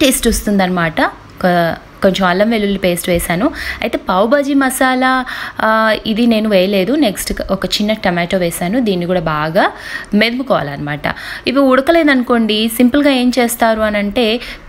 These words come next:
చక్కగా మీరు మళ్ళీ, ఆ, పప్పు గుత్తితో మెదమేస్తే సరిపోతుంది. ఇందులోనే ఉప్పు, కారం, పసుపు, కాస్త ధనియాల పొడి, కాస్త గరం మసాలా వేశాను.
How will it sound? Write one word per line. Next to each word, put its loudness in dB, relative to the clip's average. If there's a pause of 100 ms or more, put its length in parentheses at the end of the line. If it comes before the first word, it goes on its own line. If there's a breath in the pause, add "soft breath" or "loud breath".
(100)
చక్కగా 0
మీరు 0 (440 loud breath)
మళ్ళీ, 0 (160)
ఆ, 2 (180)
పప్పు -6
గుత్తితో -2
మెదమేస్తే 0
సరిపోతుంది. -6
ఇందులోనే 0
ఉప్పు, -2
కారం, 0
పసుపు, -2 (260)
కాస్త -4
ధనియాల -4
పొడి, -2 (440 loud breath)
కాస్త 0
గరం 2
మసాలా 2
వేశాను. -2